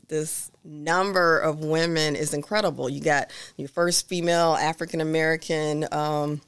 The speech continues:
running the miac, and then behind her, all these first five women. And then, uh, pretty soon, we're gonna have, uh, the chair of our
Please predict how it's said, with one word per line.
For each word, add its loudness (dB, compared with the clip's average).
running 2
the 4
miac, 4
and -2
then 4
behind 2
her, 2
all -4
these 0
first 0
five 0
women. -2
And -6
then, 2
uh, 2
pretty -2
soon, 2
we're 0
gonna 0
have, 0
uh, -4
the -6
chair 2
of -4
our 0